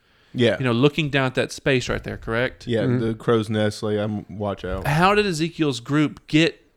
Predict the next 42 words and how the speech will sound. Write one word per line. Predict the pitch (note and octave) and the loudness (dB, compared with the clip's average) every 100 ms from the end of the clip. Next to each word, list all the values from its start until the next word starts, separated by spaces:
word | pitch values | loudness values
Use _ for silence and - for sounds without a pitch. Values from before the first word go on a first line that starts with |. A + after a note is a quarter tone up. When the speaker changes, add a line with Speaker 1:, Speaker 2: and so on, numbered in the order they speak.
| _ _ D3+ | _ _ 2
Speaker 2:
on | C#3+ | 2
each | C#3 D3+ | 2 -4
side | - E3 D3 | 0 6 6
of | C#3 | 6
that | B2+ A#2+ | 2 2
road | C3+ C#3+ A#2+ | 4 4 2
and | A2 | -4
hide | D3 D3 D#3 | 0 4 4
everything | B2+ A#2+ A#2+ | 2 0 -2
without | A#2 B2 C3+ | 2 4 6
any | C#3+ | 4
of | C3+ | 0
them | A#2+ G#2 | -2 -6
seeing | - - G#3+ D#3 D3+ | -4 0 2 0 -4
them | - - - _ _ - | -12 -16 -20 _ _ -2
before | C3+ - E3 E3 | -2 4 6 6
the | C#3 C3 | 6 2
group | B2+ C3+ C3 - - | 4 2 2 -12 0
runs | C3+ C3+ - | 4 4 4
through | C#3+ | 2
the | A#2+ | 2
center | - F#3 | 0 2
of | C#3 | 4
it? | |
Speaker 3:
Exactly, | B2+ E3 C3+ G#2+ | 6 4 2 0
because | A2+ B2 A2 | 2 0 4
that | C#3 A3+ | 2 4
crow's | - F3 E3 | 4 4 4
nest | B2+ A#2 | 2 2
up | B2 A2 | 0 2
there | B2 A#2 | 4 4
has | A#2+ | 4
a | A2+ | 2
perfect | - C#3+ C#3 D#3 B2+ | 0 2 2 2 2
view | B2+ B2 A2 | 4 4 4
of | A#2 A#2 | 0 -2
Speaker 2:
Perfect | - | 6
Speaker 3:
everything | C#3+ D#3+ D#3 D3+ | 8 8 8 6
Speaker 2:
view. | |
Speaker 3:
in | C#3 | 6
that | C3+ | 4
Speaker 2:
Would | - | 4